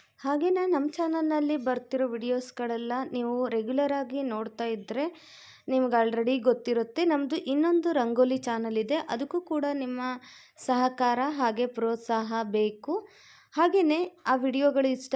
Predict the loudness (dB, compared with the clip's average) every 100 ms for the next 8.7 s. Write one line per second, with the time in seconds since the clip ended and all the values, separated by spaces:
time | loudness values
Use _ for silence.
0 | 2 2 2 2 4 0 0 -2 -2 -2
1 | -2 0 -2 0 -2 -2 -2 0 0 2
2 | 0 2 0 0 -2 -2 -2 0 2 2
3 | 2 0 2 2 2 0 0 2 2 0
4 | -2 -2 0 0 -2 -2 -2 -2 -4 -14
5 | -20 -20 -20 _ -12 -12 -2 2 2 2
6 | 2 4 2 0 0 0 2 2 2 2
7 | 2 2 4 4 2 2 4 4 2 0
8 | 0 2 2 2 0 -2 -6